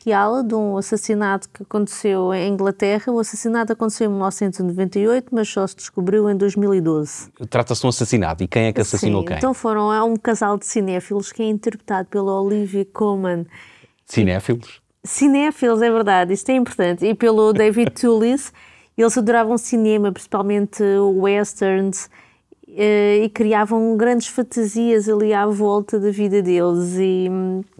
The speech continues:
Speaker 2: Mas
Speaker 1: eles até o
Speaker 2: fantasias, eh, tipo, eh,
Speaker 1: Pera,
Speaker 2: de que teor?
Speaker 1: calma, pera. Não, não é isso que tu, que tu estás a pensar. Eles,
Speaker 2: <laughs>
Speaker 1: eh, eles mataram os pais dela,
Speaker 2: Uhum.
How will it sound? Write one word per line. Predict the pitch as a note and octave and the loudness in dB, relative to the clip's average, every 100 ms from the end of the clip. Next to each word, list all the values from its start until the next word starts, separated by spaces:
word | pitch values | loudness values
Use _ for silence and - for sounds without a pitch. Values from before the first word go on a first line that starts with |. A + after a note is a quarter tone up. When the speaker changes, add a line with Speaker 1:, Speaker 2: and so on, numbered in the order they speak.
| - | -2
Speaker 2:
Mas | A3+ A3 | 0 4
Speaker 1:
eles | B3+ - | 2 2
até | C#4+ | 2
o | C#4+ | 2
Speaker 2:
fantasias, | G#3+ A2+ A#2 - F#2+ | 2 2 0 -2 -6
eh, | G2 F2+ F#2+ | -6 -8 -10
tipo, | F#2+ - - | -10 -12 -18
eh, | G2+ F#2+ F2+ - - - | -16 -16 -20 -20 -20 -4
Speaker 1:
Pera, | F3+ G3 G3+ F#3 | 2 4 4 2
Speaker 2:
de | E3+ | 2
que | |
teor? | G#3 A3 | 4 2
Speaker 1:
calma, | F#3 D3 | 0 -6
pera. | D#3 D3 - - | -4 -4 -4 -4
Não, | F3+ D#3 | -2 -2
não | D#3 F#3 | -2 -2
é | F#3 | -2
isso | E3+ - | -4 -6
que | - - - | -16 -18 -16
tu, | G3+ - | -16 -4
que | B3 | -4
tu | G#3+ | -4
estás | - G3 F3+ | -6 -4 -2
a | E3+ | -2
pensar. | D#3+ C#3 - _ _ A3 A3 | -4 -6 -10 _ _ -2 4
Eles, | A3 A3 G#3 F#3+ F#3+ - B2+ - - | 6 6 6 4 2 0 -6 -6 -16
Speaker 2:
<laughs> | _ - | _ -2
Speaker 1:
eh, | A3 G#3+ A3+ | 0 2 2
eles | A#3 | 2
mataram | A3+ G#3+ G3+ D#3 D#3+ | 0 0 0 0 0
os | F3+ | -2
pais | - E3 E3 E3 | 0 2 2 2
dela, | D#3+ C#3 B2 B2+ D3+ - _ - | -2 -2 -4 -6 -10 -16 _ -6
Speaker 2:
Uhum. | F2 E2+ E2 | -4 -2 -4